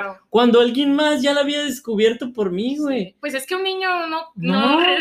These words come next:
Speaker 1: este,
Speaker 2: no
Speaker 1: descubre su
Speaker 2: termina.
Speaker 1: sexualidad al, al, la pri-, en la primaria,
Speaker 2: No,
Speaker 1: a esa
Speaker 2: se
Speaker 1: edad,
Speaker 2: va, a,
Speaker 1: ¿no?
Speaker 2: a, ni a veces ni en la adolescencia la
Speaker 1: Sí,
Speaker 2: terminas de descubrir, ¿no?
Speaker 1: sí.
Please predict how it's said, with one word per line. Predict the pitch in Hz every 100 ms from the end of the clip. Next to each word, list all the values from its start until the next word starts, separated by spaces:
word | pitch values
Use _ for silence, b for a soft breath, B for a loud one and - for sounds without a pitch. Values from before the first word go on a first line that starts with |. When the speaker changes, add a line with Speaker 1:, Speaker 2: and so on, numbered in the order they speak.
| -
Speaker 1:
este, | 311 202
Speaker 2:
no | 220
Speaker 1:
descubre | 247 277 320 294
su |
Speaker 2:
termina. | 294 320 330
Speaker 1:
sexualidad | 339 254 240 233 277
al, | 285 -
al, | - 233 226 220 214 214
la | 208 208
pri-, | 208
en | 208
la | 202
primaria, | 202 190 196 185
Speaker 2:
No, | 202 277
Speaker 1:
a | 320
esa | 269
Speaker 2:
se | 220
Speaker 1:
edad, | 190 180
Speaker 2:
va, | - 175
a, |
Speaker 1:
¿no? | 165
Speaker 2:
a, | - - -
ni | 180
a | 196
veces | 196 214 277
ni | 247
en | 233
la | 196
adolescencia | 175 160 143 143 - 175 294 339 311
la | 262
Speaker 1:
Sí, |
Speaker 2:
terminas | 190 185 170 185 214
de |
descubrir, | 196 170 - 143 196 180
¿no? | 190
Speaker 1:
sí. | 208